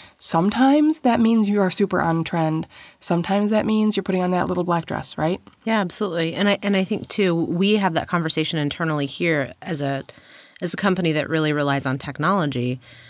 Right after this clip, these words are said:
Speaker 2: You know, the next big camera is of-, often very sexy. You know, we're all gadget geeks around my studio.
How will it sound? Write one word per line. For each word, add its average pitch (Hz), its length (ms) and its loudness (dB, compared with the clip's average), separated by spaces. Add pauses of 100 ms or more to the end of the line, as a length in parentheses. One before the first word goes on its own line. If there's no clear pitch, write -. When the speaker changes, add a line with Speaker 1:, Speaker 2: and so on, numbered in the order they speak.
(220)
Speaker 2:
You 190 140 -2
know, 143 260 -2 (220)
the 180 100 2
next 170 460 0
big 139 200 -2
camera 156 540 0
is 143 180 -4
of-, 139 300 0
often 147 440 -4
very 165 280 2
sexy. 135 420 -4
You 127 180 -4
know, 131 140 -2
we're 143 140 -2
all 175 120 2
gadget 131 420 -4
geeks - 280 -8
around 139 200 -2
my 139 120 -2
studio. 127 600 -6